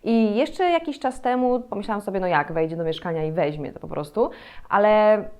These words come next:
mm, wydarzyła się jakiś czas temu sytuacja, która rzuciła mi nowe światło na takie postrzeganie. I, mm, kilka lat temu, kiedy jeszcze byłam na studiach i wynajmowałam mieszkanie ze znajomymi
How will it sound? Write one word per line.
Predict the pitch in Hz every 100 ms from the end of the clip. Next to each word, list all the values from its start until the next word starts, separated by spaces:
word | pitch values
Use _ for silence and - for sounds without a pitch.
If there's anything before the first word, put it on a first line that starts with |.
| _
mm, | 220 214 208 208 208 202
wydarzyła | 214 240 427
się |
jakiś | 403 -
czas | 285
temu | 277 269 254
sytuacja, | 254 233 214 226 220
która | - 208
rzuciła | 202 - 214
mi | 214
nowe | 214 208
światło | - 233 208 180
na |
takie | 175 -
postrzeganie. | - - - 208 196 180 143 - - - - -
I, | -
mm, | 214 202 208 202 - - - - - - _ - - - _ -
kilka | 453 523
lat | 330 -
temu, | 202 185
kiedy | 233 254
jeszcze | 254 240
byłam | 285 277
na |
studiach | 254 - 175 156 160 196 -
i | 202
wynajmowałam | 208 214 214 226 220
mieszkanie | 214 - 208 208
ze | 190
znajomymi | 190 196 190 160 151 226